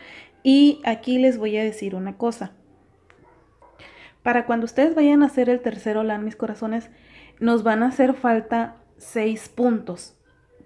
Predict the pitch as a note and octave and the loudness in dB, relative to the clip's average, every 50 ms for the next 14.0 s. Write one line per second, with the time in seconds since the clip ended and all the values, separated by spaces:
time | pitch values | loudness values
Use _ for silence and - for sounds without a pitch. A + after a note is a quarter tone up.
0 | _ A3 G#3 G3+ G3+ G3 G3 G#3 G3+ G3 G3 F#3+ - - G3 G3 F#3+ G3 G#3 G#3 | _ -4 -2 -2 -2 -4 -6 -6 -6 -6 -6 -8 -8 -8 -8 -8 -4 -4 -4 -2
1 | G3+ G#3 A3 A3 A3 G#3+ G#3 G3+ G3 F#3+ G3 - - _ - G3 F#3+ F#3 F#3 F#3 | -2 -2 -2 -2 -2 -2 -2 -2 -4 -4 -8 -14 -20 _ -10 -8 -6 -6 -6 -8
2 | F3+ - - - G3+ G3+ G3 G3 F#3+ F#3+ - - G3+ G3 F#3+ F#3+ G3 - G#3 G3 | -8 -10 -10 -10 -8 -6 -4 -6 -6 -8 -10 -12 -8 -8 -8 -8 -8 -8 -8 -6
3 | E3+ D3 - - _ - - - - _ _ - A#3+ A3+ - B3+ C4 B3+ C4 D4+ | -8 -8 -10 -16 _ -20 -20 -20 -20 _ _ -6 -6 -2 0 -2 -2 2 0 0
4 | D4 D4 - A#3+ A#3+ - - B3 B3 B3 B3+ C4+ C4+ C4 - - - - _ A3 | -2 0 -4 -6 -6 -4 -2 0 0 2 2 2 0 -2 -8 -18 -20 -10 _ -4
5 | G#3+ A3+ A#3+ B3 B3+ A3+ - - A3+ A3 A3 A3+ B3 A#3+ - - _ _ - - | -2 -2 -2 -2 -4 -6 -6 -6 -6 -4 -4 -4 -4 -6 -8 -20 _ _ -8 -2
6 | - B3 B3 B3 B3 B3 - - D4+ C4 B3+ B3 A#3+ A3 G#3+ G#3+ - - A#3 A3+ | 0 2 2 2 0 -6 -6 -6 -4 -4 -2 -2 -4 -4 -6 -6 -6 -6 -6 -6
7 | - - _ G3 G3+ A#3 A3+ G#3+ G3 G#3 G3 G3+ - - G3+ G3 G3+ G3 - - | -8 -20 _ -2 0 0 0 0 -4 -6 -8 -8 -10 -8 -8 -8 -8 -8 -8 -4
8 | A3+ G#3+ G3 E3 D3+ - - - - - - _ - A3+ - - C4 C4 - E4+ | -4 -2 -2 -4 -6 -8 -14 -20 -20 -20 -10 _ -8 -6 -6 -6 -8 -4 -4 -4
9 | E4+ D#4+ C#4+ B3+ - - A#3+ B3 C#4 D4 D4 D4+ C4 A3+ G#3+ G#3 G3+ G3+ G#3 G#3+ | -2 -2 -4 -4 -4 -6 -2 0 0 0 2 0 -2 -2 -2 -4 -6 -6 -8 -8
10 | G#3+ A3 - C4+ C4+ - - G#3 G3+ - _ B3 C#4 F4 - - - A#3 A3+ G#3+ | -8 -4 -4 -4 -4 -4 -8 -12 -12 -12 _ -2 -2 -2 -2 -4 -4 -4 -4 -4
11 | G#3+ - A#3 A3+ A#3 A#3 A3+ G#3+ A3 - A3+ A3 A3 A3+ - - A3 G3+ F#3+ - | -2 -4 -4 -2 -2 -4 -6 -8 -6 -6 -6 -6 -6 -6 -8 -8 -10 -10 -10 -14
12 | _ - G3 F#3 F#3 - - - G#3+ G#3 - - G#3+ G#3+ A3 G#3+ A3 G#3+ G#3+ - | _ -12 -10 -10 -10 -10 -12 -14 -14 -14 -10 -6 -6 -6 -4 -6 -8 -12 -10 -12
13 | G3+ G3 G3 G3 - - - G3 F#3+ - G3 G3 G3 G3 G3+ G3+ G3 G3 G3 G3 | -12 -12 -12 -14 -18 -10 -10 -10 -8 -6 -6 -6 -6 -6 -6 -8 -8 -8 -10 -12